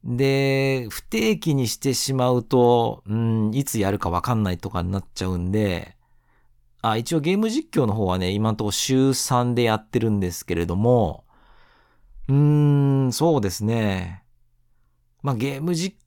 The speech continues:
況の頻度を減らして、音声配信の、こっちのね、ポッドキャストの方に力を入れて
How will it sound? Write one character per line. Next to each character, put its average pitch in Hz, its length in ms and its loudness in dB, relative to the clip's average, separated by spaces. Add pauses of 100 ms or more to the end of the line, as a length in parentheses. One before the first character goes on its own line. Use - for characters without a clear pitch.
況 165 220 2
の 147 120 0
頻 170 360 -4
度 143 120 -2
を 127 60 -2
減 139 140 2
ら 165 140 0
し - 100 -4
て、 185 560 -2 (640)
音 139 240 0
声 143 280 0
配 143 240 0
信 110 300 -2
の、 101 240 -4
こ - 120 -6
っ - 40 -14
ち - 140 -6
の 120 120 0
ね、 120 80 -2
ポ 120 120 -4
ッ 110 80 -2
ド 131 120 -2
キ 143 100 -4
ャ 139 60 -2
ス - 120 -8
ト 110 100 -2
の 107 100 0
方 117 200 2
に 92 160 0
力 117 400 0
を 104 100 4
入 95 100 2
れ 95 60 0
て 98 300 -2